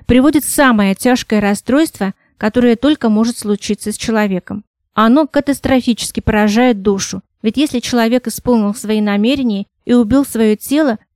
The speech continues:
то тут уже ничего не исцелишь и не исправишь. Депрессия усиливает риск возникновения суицидных намерений, особенно у детей и подростков.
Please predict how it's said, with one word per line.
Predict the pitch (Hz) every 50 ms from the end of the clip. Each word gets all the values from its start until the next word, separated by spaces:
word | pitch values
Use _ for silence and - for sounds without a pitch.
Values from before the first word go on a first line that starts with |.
| _ -
то | 247 233
тут | - 339 339 302
уже | 285 240 262
ничего | 262 277 311 - - 262 220 233 254
не | 254 240 220
исцелишь | 214 - - - 220 202 196 226 233 - 226
и |
не | 202 202 196
исправишь. | 190 - - 190 185 180 180 190 196 - - - _ _ _ _ _ _ -
Депрессия | 196 220 240 - - 254 285 311 339 320 - - - 196 190 - - _ _ _ -
усиливает | 247 247 240 - - - 294 277 247 240 214 214 208 208 - -
риск | 214 247 240 - - -
возникновения | 196 208 202 220 214 220 214 214 202 202 202 247 311 330 302 254 214 202 - _ _
суицидных | - - - 247 240 233 220 - - - 302 247 254 269 254 -
намерений, | 254 254 247 254 254 247 226 214 202 190 185 185 196 - _ _ _ _
особенно | - 214 214 - - 277 254 247 254 226 214 - -
у | 208
детей | 214 190 208 202 - 240 254 247
и | 233
подростков. | - 208 202 190 185 185 175 170 - _ _ - 190